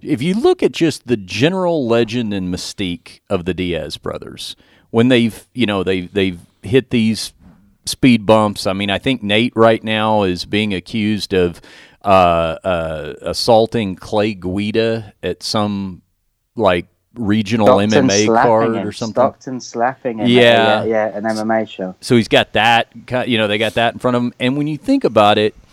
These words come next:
Speaker 1: here are two guys who, uh, to me, are some of the biggest, I would say,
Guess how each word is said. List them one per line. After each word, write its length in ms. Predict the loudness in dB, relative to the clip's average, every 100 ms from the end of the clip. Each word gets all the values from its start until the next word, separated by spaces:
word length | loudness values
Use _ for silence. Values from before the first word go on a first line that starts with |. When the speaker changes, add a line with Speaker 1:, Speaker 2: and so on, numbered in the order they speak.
| -20 _
Speaker 1:
here 220 | 0 0 0
are 60 |
two 260 | -2 -6 0
guys 600 | 0 2 0 -2 -4 0
who, 440 | 2 4 2 -2 -8 _ _ -18
uh, 60 | -10
to 120 | -4
me, 180 | 0 0
are 100 | 0
some 220 | -2 -4
of 80 | -4
the 80 | -4
biggest, 800 | -4 -4 0 0 0 -4 -14 -4
I 100 | -2
would 180 | 0 -2
say, 480 | 0 2 2 -2